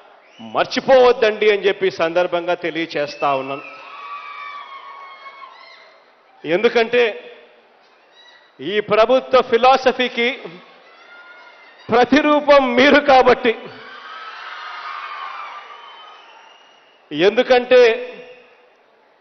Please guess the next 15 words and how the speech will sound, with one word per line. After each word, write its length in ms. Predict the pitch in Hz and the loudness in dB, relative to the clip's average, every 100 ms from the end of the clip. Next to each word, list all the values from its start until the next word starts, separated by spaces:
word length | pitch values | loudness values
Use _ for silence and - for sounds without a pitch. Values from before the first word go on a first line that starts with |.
| _ _ _ _ _ _ _ - | _ _ _ _ _ _ _ -12
ఈ 160 | 175 220 | -8 -4
ప్రభుత్వంలో 1080 | 220 233 262 - 269 262 254 226 - - - - - _ _ _ _ _ _ _ _ _ _ _ _ - | -2 0 -2 0 -2 2 4 2 0 -14 -20 -20 -20 _ _ _ _ _ _ _ _ _ _ _ _ -8
మీరు 300 | 139 226 226 | 0 2 2
చేస్తా 540 | 226 240 254 - 277 | 2 2 2 2 4
ఉన్నది 760 | 262 262 262 233 262 262 - - - _ _ _ _ _ _ - - - | 4 4 2 2 0 -4 -14 -20 -20 _ _ _ _ _ _ -20 -10 0
సేవ 340 | 220 240 240 | 2 4 4
కాబట్టి. 500 | 233 208 196 196 190 - - - _ _ _ _ _ _ _ _ _ 131 | 4 2 2 0 -4 -8 -20 -20 _ _ _ _ _ _ _ _ _ -12
గుర్తు 180 | 165 220 | -6 -4
పెట్టుకోవాల్సిన 720 | 208 208 226 262 254 196 240 | -4 -4 0 2 2 0 -2
అంశాలు. 480 | 226 226 - 233 190 - - - _ _ _ _ _ _ _ _ _ _ - | -2 -2 0 0 -2 -8 -20 -20 _ _ _ _ _ _ _ _ _ _ -10
ఈ 120 | 151 | -8
ప్రభుత్వంలో 760 | 170 190 302 247 - 254 254 254 | -2 2 4 4 4 4 4 4
మీరు 220 | 247 240 | 4 2
చేస్తా 520 | 240 233 240 - 262 | 2 -2 -2 0 2
ఉన్నది 720 | 254 247 240 233 277 254 - | 4 2 2 2 2 -4 -18